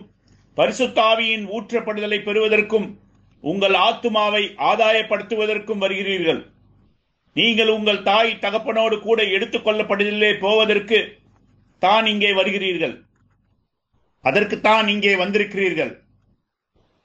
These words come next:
இந்த ஆராதனை உனக்குரியது. நீ இந்த ஆராதனையின் ஒரு பாகமாய் இருக்கிறாய். நீ இங்கே வேறு எந்த காரணத்துக்கும் வரவில்லை. உங்களுடைய நண்பர்களை சந்திக்கவோ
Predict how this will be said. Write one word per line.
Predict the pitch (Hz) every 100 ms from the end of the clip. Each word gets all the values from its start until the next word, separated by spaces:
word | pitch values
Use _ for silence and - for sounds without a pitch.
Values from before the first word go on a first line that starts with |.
| _ _ _ -
இந்த | 196 202
ஆராதனை | 190 220 233 233 233 214 - -
உனக்குரியது. | - 190 226 226 208 196 156 104 _ _ _ _ _ _ _ -
நீ | 151 226
இந்த | 214 190
ஆராதனையின் | 190 220 226 226 226 214 202 196
ஒரு | 170 180
பாகமாய் | 185 202 202 208 202
இருக்கிறாய். | 190 185 180 151 120 - _ _ _ _ _ _ _ _ _ _ -
நீ | 175 208
இங்கே | 214 214 208
வேறு | 185 214 233
எந்த | 220 220 226 -
காரணத்துக்கும் | 202 226 226 208 254 220 214
வரவில்லை. | 196 196 180 156 120 - _ _ _ _ _ _ -
உங்களுடைய | 175 208 202 202
நண்பர்களை | 190 208 233 233 220 214
சந்திக்கவோ | 202 202 220 220 214 226